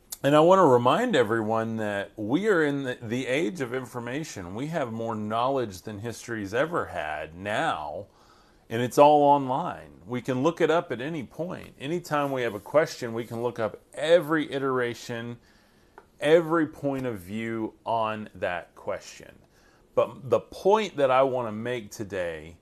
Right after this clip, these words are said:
is a couple of things. Number one, that all Scripture is God-breathed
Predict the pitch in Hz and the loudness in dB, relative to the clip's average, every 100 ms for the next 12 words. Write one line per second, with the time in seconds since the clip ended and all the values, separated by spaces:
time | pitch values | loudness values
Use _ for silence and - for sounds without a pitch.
0 | _ _ _ _ _ - 120 110 110 - | _ _ _ _ _ -2 -2 0 -2 0
1 | 139 131 123 - 101 73 60 - - - | 0 2 0 0 -6 -8 -16 -18 -16 -16
2 | - 113 147 190 190 160 135 131 127 123 | -12 -2 0 4 6 6 4 0 0 -4
3 | 107 - - 131 131 139 135 - - 135 | -6 -8 -4 2 4 4 0 -10 -4 -4
4 | - - 101 82 78 - _ _ - 104 | -4 -10 -10 -10 -14 -20 _ _ -14 -12
5 | 87 87 98 98 98 87 98 82 71 64 | -10 -6 -4 -4 -6 -8 -8 -8 -12 -20
6 | _ _ | _ _